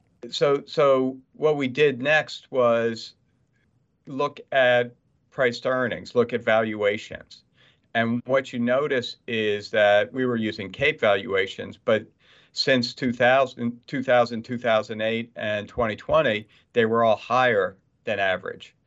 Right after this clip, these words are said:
And if you go back prior to two thousand, they were all lower than average. So some of that helps explain why recent drawdowns are worse. Currently, Cape is about fifty percent above the average.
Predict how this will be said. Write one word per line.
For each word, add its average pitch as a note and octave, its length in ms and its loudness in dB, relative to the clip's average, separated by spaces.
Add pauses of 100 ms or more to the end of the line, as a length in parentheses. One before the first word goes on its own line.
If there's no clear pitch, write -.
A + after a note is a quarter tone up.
(420)
And A2 240 2
if G#2+ 120 -4
you A#2+ 60 -4
go A#2 220 2
back A2 400 2
prior B2 400 2
to G#2 320 -4
two - 240 -12
thousand, G2+ 420 -4
they G#2 100 -4
were G#2+ 140 0
all G#2 160 0
lower A#2 340 4
than F#2 160 -4
average. - 480 -4 (340)
So D3+ 180 0
some F3 260 -2
of D#3+ 80 -4
that C#3 260 2
helps A#2+ 300 -4
explain A#2 560 -4
why A2+ 280 4
recent A#2 580 -4
drawdowns G2+ 560 0
are F#2+ 80 -8
worse. A2+ 480 0 (640)
Currently, D3+ 440 0
Cape C3 500 -4
is A2 140 -8
about G2 240 -2
fifty B2 400 -8
percent G#2+ 580 -2 (160)
above A2 320 0
the G#2 160 -2
average. G2 540 0